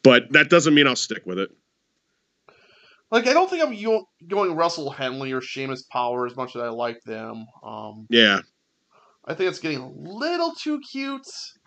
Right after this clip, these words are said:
Speaker 2: So I'm probably sticking towards the top of the board with one of these ten or nine K guys. And for me
Speaker 1: I was
Speaker 2: right
Speaker 1: gonna say,
Speaker 2: now, it's
Speaker 1: to a,
Speaker 2: Leishman.
Speaker 1: to a reference point, you're staying north of nine K, right?
Speaker 2: Yes.
Speaker 1: Okay, I think I am too. I think it doesn't make any sense to try and get cute.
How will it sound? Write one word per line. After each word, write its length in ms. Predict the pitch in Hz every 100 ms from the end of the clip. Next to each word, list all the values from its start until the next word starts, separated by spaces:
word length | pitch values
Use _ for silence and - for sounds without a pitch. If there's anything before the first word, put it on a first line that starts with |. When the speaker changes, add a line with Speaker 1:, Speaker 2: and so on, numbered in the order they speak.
| _ _ _ _ _ _ _ _
Speaker 2:
So 440 | - 226 226 214
I'm 220 | - 262 254
probably 220 | 254 240
sticking 300 | - 233 170
towards 240 | - 185
the 80 | 139
top 220 | - 170
of 60 | 156
the 80 | 127
board 380 | 135 139 139
with 220 | 131 127 _ _ _ _ _
one 180 | 147 160
of 60 | 151
these 160 | 131
ten 240 | - 147 135
or 80 | 123
nine 240 | 127 120
K 220 | - 113
guys. 400 | 117 117 117 113 - - _ _ _ -
And 80 | 160
for 100 | 156
me 120 | 147
Speaker 1:
I 40 |
was 80 | 147
Speaker 2:
right 0 |
Speaker 1:
gonna 80 | 135
say, 120 | 143
Speaker 2:
now, 40 | 143
it's 80 | -
Speaker 1:
to 80 |
a, 40 | 151
Speaker 2:
Leishman. 360 | - - 101 - _ _ -
Speaker 1:
to 160 | 175
a 40 | 147
reference 360 | 143 139 123
point, 220 | - 120 107
you're 80 |
staying 440 | 123 135 123 117 117
north 300 | 131 127 117
of 120 | 101
nine 280 | 110 107 101
K, 200 | - 82 78
right? 300 | 90 92 101
Speaker 2:
Yes. 600 | 135 151 104 - - - _ _ _ -
Speaker 1:
Okay, 260 | 180 165 98
I 80 | 131
think 200 | 147 117
I 100 | 95
am 140 | 92 90
too. 220 | - 85
I 80 | 87
think 180 | 101 95
it 80 |
doesn't 220 | 87 98 101
make 160 | 95
any 140 | 98 95
sense 300 | - 95 -
to 60 |
try 240 | 87 101 95
and 80 | 90
get 180 | 101
cute. 360 | - 110 104 101